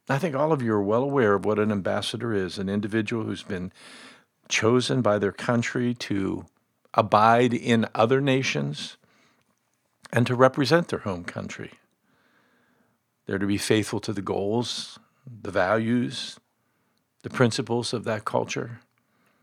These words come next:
And they're there in order to be a chosen representative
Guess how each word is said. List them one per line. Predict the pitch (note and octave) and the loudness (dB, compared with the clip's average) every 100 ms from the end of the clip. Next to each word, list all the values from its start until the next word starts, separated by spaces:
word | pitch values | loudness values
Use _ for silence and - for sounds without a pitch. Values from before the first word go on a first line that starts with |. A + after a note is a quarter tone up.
| _ _ _ _ _ _ _ | _ _ _ _ _ _ _
And | A#2+ A#2 | 0 4
they're | A#2+ | 4
there | A2+ B2 D3+ D#3+ D#3 - _ _ _ _ _ _ _ _ _ _ _ _ _ _ _ _ _ _ _ _ | 4 2 2 2 -2 -10 _ _ _ _ _ _ _ _ _ _ _ _ _ _ _ _ _ _ _ _
in | B2+ B2 B2 | -2 0 -2
order | - D3 D3+ D3+ D#3 C#3 C#3+ _ _ _ _ _ _ | 0 2 4 2 0 0 -8 _ _ _ _ _ _
to | - A#2 | -8 -6
be | G2 A#2 A2+ G#2 A2 - _ | 0 0 2 0 -6 -12 _
a | G2 | -10
chosen | - - A2+ A#2 A2+ A#2 A#2 A2 _ - | -4 0 2 0 0 -4 -6 -10 _ -2
representative | G#2+ - G2+ F2+ F2+ F2 - - - - | -2 -2 -6 -6 -6 -8 -10 -14 -18 -20